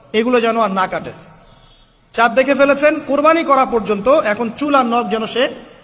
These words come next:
না কাটে। যদি না কাটেন তাহলে কি হবে? আপনি একটা পূর্ণাঙ্গ কোরবানির নেকি পাবেন ইনশাআল্লাহ। আর একটা কোরবানির নেকি কি জানেন? কোরবানির পশুর গায়ে যতগুলো লোমকূপ আছে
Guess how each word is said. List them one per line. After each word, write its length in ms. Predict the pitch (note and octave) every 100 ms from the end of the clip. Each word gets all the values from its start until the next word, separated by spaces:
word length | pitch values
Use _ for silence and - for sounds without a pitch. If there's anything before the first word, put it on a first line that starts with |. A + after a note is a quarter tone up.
| _
না 160 | F3 G#3+
কাটে। 260 | G#3+ F3 A#2 - - - - -
যদি 180 | A#3+ C#4
না 200 | C#4 D4+
কাটেন 360 | D4 C#4+ D4+
তাহলে 240 | C4 C4 C4+
কি 120 | C#4
হবে? 260 | C4+ C#4 - - - - - - - _
আপনি 260 | - G#3+ B3+
একটা 240 | C4+ C#4
পূর্ণাঙ্গ 440 | C4+ D4 D4+ D#4 D4+
কোরবানির 320 | D#4 C#4 C#4 C4+
নেকি 200 | A#3+ B3
পাবেন 220 | F#3+ E3+
ইনশাআল্লাহ। 500 | D3 B2+ - - - - - - - - - - - - - - - - -
আর 100 | G3+
একটা 220 | A3 D4
কোরবানির 340 | C#4+ C#4+ D4+
নেকি 200 | D4 C#4+
কি 120 | D4+
জানেন? 260 | B3+ C4 C4+ - - - - - - _ _ -
কোরবানির 460 | B3+ C4 C#4+ D4 C#4+
পশুর 300 | C#4 D4 C#4
গায়ে 260 | C4 C4+
যতগুলো 460 | A#3+ C4 C4 C#4 C#4
লোমকূপ 380 | C4 C4 C4 C4+
আছে 340 | B3 B3+ G#3